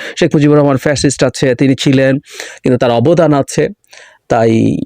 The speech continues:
বাহাত্তর পূর্ব মুজিবকে গুরুত্ব দেওয়ার কথা আছে। মুক্তিযুদ্ধের একাংশ ফ্যাসিস্ট হয়েছেন, পরে নানান রকম উল্টোপাল্টা করেছেন, কিন্তু মোটা দাগে বাংলাদেশকে মুক্তিযুদ্ধের উপরে ভিত্তি করেই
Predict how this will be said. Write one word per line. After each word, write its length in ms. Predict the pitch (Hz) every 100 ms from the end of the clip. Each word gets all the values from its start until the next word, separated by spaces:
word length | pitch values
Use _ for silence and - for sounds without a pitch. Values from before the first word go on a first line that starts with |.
| - - - - _ _ 151
বাহাত্তর 440 | 160 240 - 180
পূর্ব 260 | 156 143 127
মুজিবকে 400 | 123 120 - 120
গুরুত্ব 380 | 120 131 -
দেওয়ার 240 | 127 127 123
কথা 320 | 127 139 120
আছে। 340 | 117 - 131 - - _ _ -
মুক্তিযুদ্ধের 540 | 135 117 117 107 135 131
একাংশ 460 | 117 160 170 - 151 135 120 -
ফ্যাসিস্ট 360 | - 160 -
হয়েছেন, 320 | 135 - 135
পরে 200 | 120 117
নানান 280 | 107 120 160
রকম 260 | 156 151 139
উল্টোপাল্টা 460 | 123 131 123 123
করেছেন, 420 | 120 131 123 - 156 - - - - -
কিন্তু 400 | 269 269 - 311 427 _ _ _ _ _ _ _ -
মোটা 500 | 127 127 175 196 185
দাগে 200 | 165 147
বাংলাদেশকে 640 | 131 135 120 110 110 -
মুক্তিযুদ্ধের 640 | 117 117 - 98 107 - 113
উপরে 200 | 123 110
ভিত্তি 560 | - 226 _ - 220
করেই 720 | 175 151 143 143 127 107 160